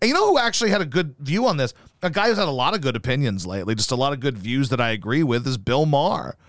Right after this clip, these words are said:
Bill Maher had a great viewpoint on that about, um, Del Rio, which is essentially you're fining people for having an opinion, which he said the opinion was wrong, which whatever, you can debate that if you'd like. But he was, his point was,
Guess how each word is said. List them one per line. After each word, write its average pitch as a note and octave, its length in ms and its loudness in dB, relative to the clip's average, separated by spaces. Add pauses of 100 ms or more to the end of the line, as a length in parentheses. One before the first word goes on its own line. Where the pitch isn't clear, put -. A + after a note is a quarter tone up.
(380)
Bill G3 160 2
Maher F#3 240 2
had D3+ 120 0
a B2+ 60 -8
great A#2+ 360 -4
viewpoint A#2+ 580 0
on A2+ 180 0
that A#2 340 0
about, B2 500 0
um, A#2 440 0 (140)
Del C#3 340 0
Rio, C3 280 0
which C3 240 -2
is B2+ 200 -4 (340)
essentially F#3 800 2 (220)
you're G3 220 2
fining F3 580 0
people D#3 340 -2
for D3 120 0
having C3+ 220 2
an C3 60 4
opinion, D#3+ 320 0
which B2+ 120 -2
he C#3+ 80 0
said B2 200 0
the A#2+ 80 0
opinion A#2+ 300 0
was G2 140 -4
wrong, C3+ 360 2
which B2 180 -4
whatever, A#2+ 260 0
you A#2 120 -4
can G#2+ 140 -8
debate A#2 320 -2
that A2 160 -2
if F#2 80 -8
you'd F#2+ 120 -10
like. C3+ 340 0 (520)
But F#3 340 2 (280)
he G#3 100 2
was, G#3 160 4
his G3 160 0
point A3 340 0
was, F3 320 2